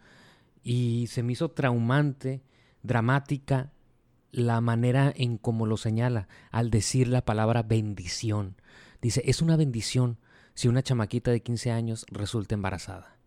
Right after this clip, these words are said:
¿Por qué? Porque la chamaquita en el momento que a sus quince años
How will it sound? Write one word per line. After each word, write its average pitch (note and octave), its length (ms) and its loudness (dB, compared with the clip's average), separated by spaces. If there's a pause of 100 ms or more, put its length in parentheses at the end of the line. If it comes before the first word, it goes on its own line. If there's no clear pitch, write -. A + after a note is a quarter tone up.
(760)
¿Por A#2+ 220 2
qué? F#3+ 240 4 (1200)
Porque D3+ 340 6
la C#3 120 2
chamaquita C3+ 520 0
en C#3+ 60 4
el C3+ 80 4
momento B2+ 540 2
que A#2+ 80 0
a A2 40 2
sus A2+ 200 -4
quince C3 260 0
años B2+ 500 -2